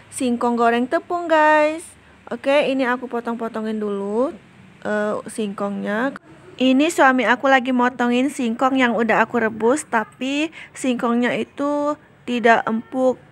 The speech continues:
eh, keras ya teman-teman. Jadi mau dikasih ke ayam aja kata suamiku.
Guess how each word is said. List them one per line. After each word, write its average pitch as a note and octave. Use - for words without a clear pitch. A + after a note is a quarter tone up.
eh, G#3+
keras B3
ya G#3
teman-teman. G#3
Jadi A3+
mau B3
dikasih A#3
ke -
ayam A3
aja G#3+
kata G3+
suamiku. G3